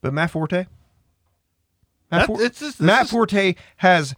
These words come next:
Speaker 1: less than a snowball's chance in hell of making the Hall of Fame.
Speaker 2: Is there an N F L team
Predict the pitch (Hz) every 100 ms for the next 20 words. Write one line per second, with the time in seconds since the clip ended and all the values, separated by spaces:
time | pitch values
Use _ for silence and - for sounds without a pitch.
0 | - - 117 156 185 - 156 - 165 165
1 | 160 147 - 147 135 110 135 131 113 117
2 | 117 110 113 107 107 92 98 _ _ 139
3 | 175 190 147 151 175 - 156 - 135 139
4 | 151 156